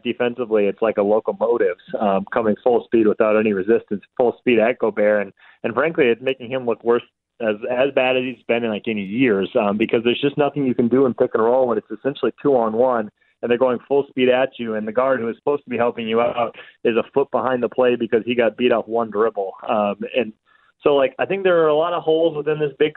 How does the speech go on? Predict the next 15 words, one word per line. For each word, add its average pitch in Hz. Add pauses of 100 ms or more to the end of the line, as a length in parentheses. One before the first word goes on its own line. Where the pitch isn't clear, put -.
three 143
of 123
Edwards, 139 (100)
D'Lo, 135
Cat 127
that 135
formed, 135 (140)
you 131
know, 123
a -
couple 135
of 120
years 127
ago, 135
and, 110